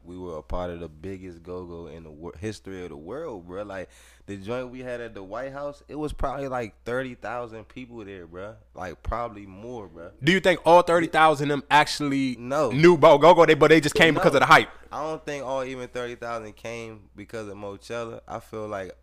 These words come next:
Speaker 1: probably at least ten thousand or plus did.
Speaker 2: Mm-hmm.
Speaker 1: But I feel like we had all of them captivated.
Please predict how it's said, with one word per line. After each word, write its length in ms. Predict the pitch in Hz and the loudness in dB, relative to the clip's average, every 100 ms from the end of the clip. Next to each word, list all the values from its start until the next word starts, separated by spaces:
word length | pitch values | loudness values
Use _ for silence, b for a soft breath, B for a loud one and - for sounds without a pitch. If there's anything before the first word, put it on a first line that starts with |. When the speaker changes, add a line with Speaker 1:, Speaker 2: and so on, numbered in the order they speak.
| _ - - - | _ -20 -20 -14
Speaker 1:
probably 340 | 110 98 87 | -10 -10 -10
at 120 | 67 | -12
least 260 | 95 101 - | -14 -16 -16
ten 260 | - 113 117 | -14 -12 -10
thousand 400 | 107 107 107 98 | -10 -8 -10 -12
or 180 | 87 95 | -14 -16
plus 340 | 113 117 113 | -12 -12 -12
did. 140 | 110 | -8
Speaker 2:
Mm-hmm. 220 | 143 143 135 b b - | -4 -4 -6 b b -12
Speaker 1:
But 140 | 98 | -8
I 100 | 98 | -8
feel 260 | 104 - 110 | -10 -12 -10
like 340 | 104 95 87 - - | -8 -10 -12 -18 -20
we 240 | 85 104 | -14 -10
had 200 | 98 101 | -8 -8
all 240 | 76 92 | -8 -8
of 60 | 90 | -8
them 120 | 82 | -12
captivated. 840 | - 107 107 95 90 87 85 76 | -12 -10 -10 -10 -12 -12 -14 -16